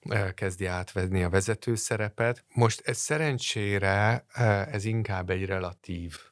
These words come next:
mm, jelenség, hiszen nem halunk meg másban. Ugye először le kellett győznünk a fertőző betegségeket, utána jöttek a kardiovaszkuláris betegségek, amik vezették a halálokot,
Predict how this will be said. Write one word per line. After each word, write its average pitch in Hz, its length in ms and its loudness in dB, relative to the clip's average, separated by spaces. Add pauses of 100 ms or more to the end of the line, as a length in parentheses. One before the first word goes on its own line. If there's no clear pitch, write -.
(260)
mm, 101 180 -2
jelenség, 98 680 0
hiszen 98 560 0 (220)
nem 98 180 2
halunk 92 300 0
meg 87 160 2
másban. 82 720 -4 (200)
Ugye 104 160 4
először 107 600 0
le 101 180 2
kellett 92 360 2
győznünk 92 760 6
a 90 300 0
fertőző 92 540 2
betegségeket, 95 920 0
utána 101 360 0
jöttek 98 400 -6
a 95 60 -12
kardiovaszkuláris 101 1300 0
betegségek, 110 920 -2 (380)
amik 92 320 -2
vezették 90 760 -2
a 90 280 0 (500)
halálokot, 104 960 0